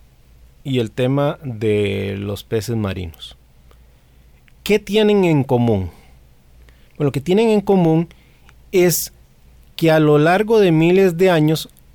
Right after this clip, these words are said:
evolucionaron para vivir en un entorno con un P H determinado. Y si pasas a los discos, al P H del marino, o pasas los marinos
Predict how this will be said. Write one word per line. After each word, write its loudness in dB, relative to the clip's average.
evolucionaron 2
para 2
vivir 2
en 2
un 2
entorno -2
con 0
un -2
P 0
H 0
determinado. -4
Y -8
si -10
pasas -2
a 2
los 0
discos, -4
al -2
P 0
H 0
del 4
marino, 2
o -18
pasas -4
los 0
marinos 0